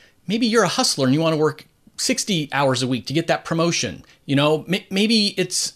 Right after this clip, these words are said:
startup mode. Maybe you just love work. Maybe you're a workaholic. You want to work eighty hours a week. I don't care.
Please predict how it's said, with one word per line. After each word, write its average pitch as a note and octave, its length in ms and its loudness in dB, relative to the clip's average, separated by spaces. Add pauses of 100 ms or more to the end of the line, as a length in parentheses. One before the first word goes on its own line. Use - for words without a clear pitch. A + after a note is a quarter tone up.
startup G3+ 540 2
mode. A#2+ 360 2
Maybe F#3 220 0
you F3+ 400 0
just F3+ 160 -2
love E3+ 300 2
work. E3+ 260 2
Maybe F3 140 -4
you're F#3 120 2
a F3 160 0
workaholic. F3 360 0
You D#3 40 -4
want E3 120 0
to F3 40 0
work F3 120 -4
eighty F3 240 0
hours E3+ 180 2
a E3+ 40 -2
week. C#3 220 -2 (120)
I G3 80 2
don't A3+ 160 0
care. - 340 0